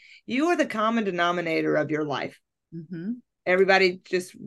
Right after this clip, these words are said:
Speaker 2: Write
Speaker 1: rewind
Speaker 2: that
Speaker 1: and listen
Speaker 2: down.
Speaker 1: to that again. Write that down.
Speaker 2: <laughs>
Speaker 1: "I am the common denominator of my life." And that is either really freaking annoying or
Speaker 2: Mm.
Speaker 1: it's really liberating.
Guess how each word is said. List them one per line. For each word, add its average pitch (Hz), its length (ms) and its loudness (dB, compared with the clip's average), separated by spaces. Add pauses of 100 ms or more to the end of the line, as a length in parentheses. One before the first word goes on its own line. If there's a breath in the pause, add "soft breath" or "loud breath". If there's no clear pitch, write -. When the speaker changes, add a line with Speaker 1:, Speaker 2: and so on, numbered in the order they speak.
(140)
Speaker 2:
Write 185 200 6
Speaker 1:
rewind 180 180 8
Speaker 2:
that 180 100 8
Speaker 1:
and 165 80 -4
listen 151 240 -4
Speaker 2:
down. 156 80 -6
Speaker 1:
to 156 40 -2
that 156 160 0
again. 143 380 -4
Write 165 200 2
that 214 180 2
down. 170 300 4
Speaker 2:
<laughs> - 40 -4
Speaker 1:
"I 226 480 4
am 214 280 2
the 190 80 2
common 196 420 -2
denominator 175 680 -2
of 165 120 -4
my 165 140 0
life." 165 220 -2
And 190 140 2
that 247 160 4
is 190 160 4
either 185 280 2
really 233 500 0 (100)
freaking 247 360 0
annoying 190 800 2 (320 soft breath)
or 403 280 6
Speaker 2:
Mm. 339 60 8
Speaker 1:
it's 190 120 0
really 277 240 0
liberating. 165 720 0